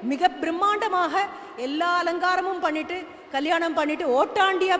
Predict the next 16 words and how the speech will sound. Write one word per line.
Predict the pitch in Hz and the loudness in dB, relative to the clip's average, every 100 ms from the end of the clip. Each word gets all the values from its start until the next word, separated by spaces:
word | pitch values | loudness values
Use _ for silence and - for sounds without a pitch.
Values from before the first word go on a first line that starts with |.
| 311 | 0
பெற்றவர்களை | - 370 339 311 277 | 0 -2 0 0 -2
விட்டுட்டு | - - 403 | -2 -2 0
போக | 302 | 0
போறீங்களே, | 285 262 247 240 254 302 - - - 240 | 2 0 0 -2 -2 -2 -6 -16 -8 -8
அப்போ | - 311 | -4 -4
இந்த | 277 254 | -2 -2
meeting | 269 330 370 277 | -2 -2 -2 -2
ஞாபகம் | 240 254 320 262 | -4 -4 -4 -4
இருக்குமா | 254 349 349 226 | -6 -6 -4 -4
உங்களுக்கு | 214 208 214 | -6 -8 -8
எல்லாம்? | 208 214 240 220 - - - - - - - - - - - | -8 -10 -12 -16 -20 -20 -20 -20 -20 -20 -20 -20 -20 -20 -14
எத்தனை | 220 - 480 508 | -10 -8 -8 -4
பேர் | 453 294 | -2 -2
மனசுல | 302 - 320 | -2 -4 -4
முடிவெடுத்திருக்கீங்க? | 285 294 285 269 220 214 196 196 - - - - - - | -2 -4 -6 -8 -10 -12 -12 -14 -18 -20 -20 -20 -20 -6
எந்த | 254 330 370 | 0 2 2